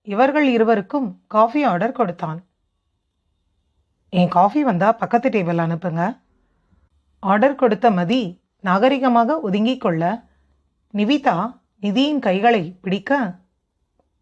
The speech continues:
"காலையில நான் இப்ப போக முடியாதுன்னு தான் சொன்னேன்.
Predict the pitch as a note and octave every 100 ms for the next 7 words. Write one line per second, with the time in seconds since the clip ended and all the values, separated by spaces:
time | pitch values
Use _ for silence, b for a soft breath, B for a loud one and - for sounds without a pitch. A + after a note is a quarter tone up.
0 | _ _ _ _ _ _ _ _ _ _
1 | _ F#3 F3 F3+ G#3 B3+ C#4+ C#4+ C4+ -
2 | F#3+ G3+ F#3+ F#3+ - G#3+ C4+ C#4 D4 B3+
3 | A3 G3+ F#3 F3+ A3+ C4 G3 D#3+ E3